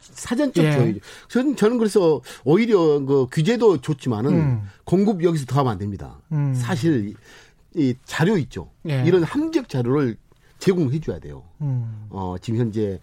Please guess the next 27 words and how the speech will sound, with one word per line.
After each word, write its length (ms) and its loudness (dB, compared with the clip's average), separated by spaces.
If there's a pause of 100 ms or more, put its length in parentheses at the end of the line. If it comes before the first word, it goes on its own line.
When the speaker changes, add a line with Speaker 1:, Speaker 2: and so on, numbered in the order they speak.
(260)
Speaker 1:
에, 360 -4
젊은 440 0
분들 1040 -6
같은 320 -10
경우가, 580 -8 (340)
아, 120 -12
주택 300 -10
보유비 260 -6
얼마고, 680 -8
Speaker 2:
예. 20 0
Speaker 1:
앞으로, 380 0 (260)
에, 140 -10
부동산 400 -4
시장에서 420 -10
공급량이 480 -4
얼마고, 560 -6
신규 220 -4
주택 240 -6 (260)
물량 300 -4
얼마고, 400 -2
몇 200 -20
Speaker 2:
그렇죠. 200 2
Speaker 1:
년 160 0
뒤에는 340 0 (200)
부동산이 340 -2
이렇게 300 -4
있다. 520 -8